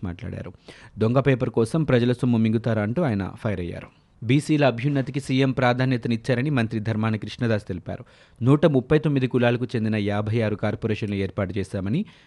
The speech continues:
ప్రభుత్వ పథకాలు అందేలా కార్పొరేషన్లు బాధ్యతలు తీసుకోవాలని" అన్నారు. పదహారు నెలల్లో బీసీలకు ముప్పై మూడున్నర వేల కోట్ల రూపాయలు ఖర్చు చేశామని కృష్ణదాస్ పేర్కొన్నారు. బలహీన వర్గాల సంక్షేమానికి ఈ రోజు చారిత్రాత్మక రోజని మంత్రి వేణుగోపాల్ వ్యాఖ్యానించారు.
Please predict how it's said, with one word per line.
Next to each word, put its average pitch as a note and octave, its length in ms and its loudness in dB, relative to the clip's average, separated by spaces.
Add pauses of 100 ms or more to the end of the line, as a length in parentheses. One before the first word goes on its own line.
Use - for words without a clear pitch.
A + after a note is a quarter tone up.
(140)
ప్రభుత్వ E3+ 340 2
పథకాలు C3 400 0
అందేలా A#2 360 0
కార్పొరేషన్లు A2+ 680 -4
బాధ్యతలు A2 440 -2
తీసుకోవాలని" G2+ 640 -2
అన్నారు. F2+ 300 -4 (500)
పదహారు D3+ 340 4
నెలల్లో C#3+ 400 4
బీసీలకు C3+ 520 0
ముప్పై A#2+ 400 0
మూడున్నర A2+ 440 0
వేల G#2+ 180 0
కోట్ల C3 380 -2
రూపాయలు A#2+ 360 0
ఖర్చు A2 280 -4
చేశామని A2 400 -2
కృష్ణదాస్ B2 540 -4
పేర్కొన్నారు. F2+ 500 -6 (420)
బలహీన C#3+ 340 2
వర్గాల A2+ 340 0
సంక్షేమానికి A2 760 -6
ఈ B2 160 0
రోజు G#2+ 280 0 (100)
చారిత్రాత్మక A#2 680 -4
రోజని G#2 340 0
మంత్రి A2 300 -2
వేణుగోపాల్ A2+ 540 -2
వ్యాఖ్యానించారు. F#2 720 -8